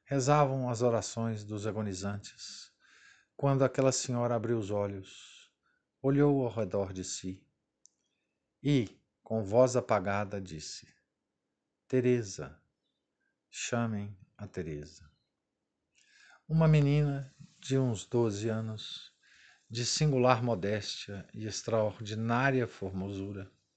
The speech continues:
penetrou no quarto e aproximou-se da cabeceira da mãe agonizante.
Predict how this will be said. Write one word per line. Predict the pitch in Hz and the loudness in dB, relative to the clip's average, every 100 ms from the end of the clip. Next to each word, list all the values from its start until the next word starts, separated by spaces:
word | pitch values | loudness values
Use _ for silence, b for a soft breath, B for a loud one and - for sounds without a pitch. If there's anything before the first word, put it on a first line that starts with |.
| b b b b b b b _ | b b b b b b b _
penetrou | - 170 170 160 151 156 | 0 4 4 4 4 4
no | 139 | 2
quarto | - 117 113 - - 113 - | 4 4 4 -2 -14 -16 -8
e | 117 | -4
aproximou-se | 123 131 127 - 107 101 110 104 - - 107 _ b b b b - | -2 0 -2 -2 -6 -6 -6 -8 -14 -16 -18 _ b b b b -4
da | 107 107 | -2 0
cabeceira | 107 101 101 - 139 135 120 | 0 -2 -4 -2 0 0 0
da | 117 | -2
mãe | 101 98 104 101 - | -2 -2 -4 -6 -8
agonizante. | 107 104 110 92 95 90 - - - | -8 -4 -4 -4 -6 -8 -10 -16 -18